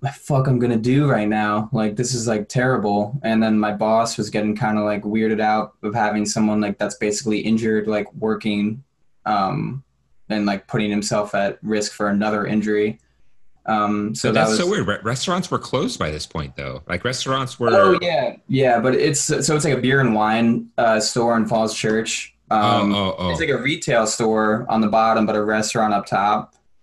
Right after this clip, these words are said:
Speaker 1: And I
Speaker 2: Oh,
Speaker 1: worked
Speaker 2: so
Speaker 1: at
Speaker 2: this was before, like, all, everything was really closed, closed.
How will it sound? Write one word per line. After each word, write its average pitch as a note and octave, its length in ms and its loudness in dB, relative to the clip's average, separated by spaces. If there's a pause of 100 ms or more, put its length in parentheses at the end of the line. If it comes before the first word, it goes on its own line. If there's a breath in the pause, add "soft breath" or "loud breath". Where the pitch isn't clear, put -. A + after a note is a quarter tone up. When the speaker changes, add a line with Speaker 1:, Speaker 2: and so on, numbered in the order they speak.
(140)
Speaker 1:
And G#2+ 220 0
I G2+ 80 2
Speaker 2:
Oh, G#2 140 2
Speaker 1:
worked G#2+ 140 0
Speaker 2:
so A2+ 60 -2
Speaker 1:
at - 20 0
Speaker 2:
this A#2+ 140 0
was C3+ 140 -4
before, G#2 420 0
like, E2+ 260 -4
all, F#2+ 300 -2
everything F#2 380 -2
was D2 160 -4
really D#2 180 0
closed, E2+ 320 -6
closed. C#2 400 -10